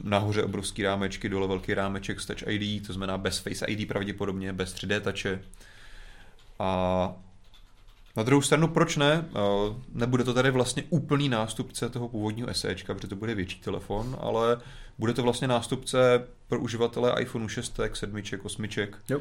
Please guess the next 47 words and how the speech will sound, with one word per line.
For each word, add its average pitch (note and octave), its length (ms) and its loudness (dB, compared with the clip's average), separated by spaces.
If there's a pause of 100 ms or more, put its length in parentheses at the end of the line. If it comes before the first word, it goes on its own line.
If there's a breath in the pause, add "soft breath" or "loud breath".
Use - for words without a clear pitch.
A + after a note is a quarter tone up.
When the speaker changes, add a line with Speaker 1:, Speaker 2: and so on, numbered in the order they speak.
(140)
Speaker 2:
určitě. G#2+ 340 -2
Speaker 1:
Eh, G2 260 0
takže G2+ 200 -6
proč - 280 -4
ne? A2+ 240 2
A G2+ 80 2
mělo G#2+ 220 2
by G#2+ 100 2
to G#2+ 120 0
být G#2+ 320 -4
vlastně G2+ 340 -4
levné, G2+ 340 2
kolem G#2 220 -2
čtyři G2+ 220 -6
sta - 180 0
dolarů, G2 380 0
to A#2 120 -2
Speaker 2:
Mhm. A#2+ 40 4
Speaker 1:
znamená, G2+ 420 2 (380 loud breath)
to G2 120 -2
je F#2+ 100 2
ta G2+ 240 2
cenová G2+ 360 4
hranice, F#2+ 540 -2
za F#2 120 -2
kolik F#2+ 300 -4
se A2 120 0
pohybovalo G2 480 0
vlastně G2 260 -4
i G#2+ 40 -6
původní F#2+ 440 -6
S - 180 -6
Ečko. G2 460 -2 (340 loud breath)
V - 60 -16
Česku - 260 -6
to G2 80 -2
bylo, G2 260 0 (220)
myslím, - 260 -6
že G2 80 -4
jedenáct, F#2 320 2
dvanáct F#2+ 280 -2
tisíc, - 320 -8
pokud B2 260 -8
se A2+ 60 -6
nepletu, G#2 540 -6
Speaker 2:
Jo. G2 200 -2
Speaker 1:
tehdy. G2 360 -4